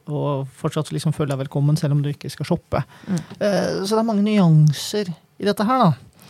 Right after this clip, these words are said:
Speaker 2: Mm.
Speaker 1: Og for deg som forbruker og på en måte beboer i, i en stor by, sk-, sk-, spesielt Oslo, så er det viktig at du har litt sånn evne til å reflektere rundt det,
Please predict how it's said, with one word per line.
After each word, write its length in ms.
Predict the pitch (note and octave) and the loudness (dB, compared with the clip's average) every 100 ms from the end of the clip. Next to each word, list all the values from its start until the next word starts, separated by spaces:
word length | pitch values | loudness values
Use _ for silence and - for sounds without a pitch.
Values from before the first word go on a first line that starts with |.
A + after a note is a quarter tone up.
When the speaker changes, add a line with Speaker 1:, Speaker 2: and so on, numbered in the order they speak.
| - - | -20 -2
Speaker 2:
Mm. 140 | F3+ D#3+ | 0 2
Speaker 1:
Og 80 | F#3+ | 2
for 160 | G#3+ | 2
deg 80 | F#3 | 0
som 120 | F#3 F3+ | 0 -2
forbruker 640 | G3+ E3+ D#3+ - B3+ A3 | -2 -2 -4 -4 -4 -4
og 80 | - | -2
på 80 | F#3+ | 0
en 80 | |
måte 240 | E3+ - D#3 | 0 0 0
beboer 480 | E3 D#3 C3+ D3+ E3 | 0 0 -2 0 2
i, 80 | F3 D#3 | 0 2
i 80 | F3 | 4
en 160 | E3+ | 4
stor 240 | D#3+ E3 D#3+ | 2 -2 -2
by, 160 | F3 C4 B3 | -2 -2 -4
sk-, 180 | - D#3 | -6 -10
sk-, 100 | - D#3+ | -10 -6
spesielt 320 | E3 D#3+ - | -4 -2 -4
Oslo, 300 | E3+ A3 D4 B3 - - - | -2 0 0 0 -8 -20 -20
så 120 | - - | -8 -4
er 60 | |
det 60 | A#3 A3+ | -4 -6
viktig 180 | - E3 | -6 -6
at 120 | - | -2
du 160 | G#3+ A#3 G3 - - - - - - - - - - - _ - | 0 0 0 -6 -8 -14 -16 -18 -18 -20 -20 -20 -20 -20 _ -2
har 120 | G#3 | 0
litt 80 | A3 | 2
sånn 160 | A#3 - | -2 0
evne 580 | A#3+ A#3 E3+ D3 C#3+ F#3 A#3 G#3 - - | 4 4 2 0 4 4 4 2 -2 -2
til 220 | F3+ F3+ | 0 2
å 40 | F#3 | 2
reflektere 840 | F3 - - - F#3 E3 D#3+ E3 F#3+ | 0 -4 -10 -6 -2 0 0 0 -2
rundt 220 | G3+ G3 | -2 -2
det, 140 | B3 | -4